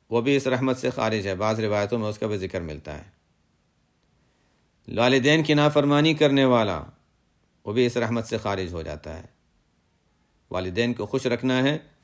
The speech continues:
صرف پندرہ شعبان کے لیے نہیں، زندگی بھر۔ لیکن اگر کسی نے کوتاہی کی ہے تو اب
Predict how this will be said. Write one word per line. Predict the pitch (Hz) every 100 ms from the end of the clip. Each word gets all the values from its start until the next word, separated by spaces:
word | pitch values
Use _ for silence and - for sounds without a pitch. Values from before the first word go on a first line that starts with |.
| -
صرف | 110
پندرہ | 120 123 117
شعبان | 110 113 143
کے | 147 131
لیے | 131
نہیں، | 165 147
زندگی | 135 139 127 135
بھر۔ | 131 143 87 _ _ -
لیکن | 104 107 135 151 - _ _ _ _ _ _ _ _ _ _ _ _
اگر | 101 101 131
کسی | 127 120 120
نے | 113 104
کوتاہی | 107 104 101 104
کی | - 113
ہے | 131
تو | 147 117
اب | 120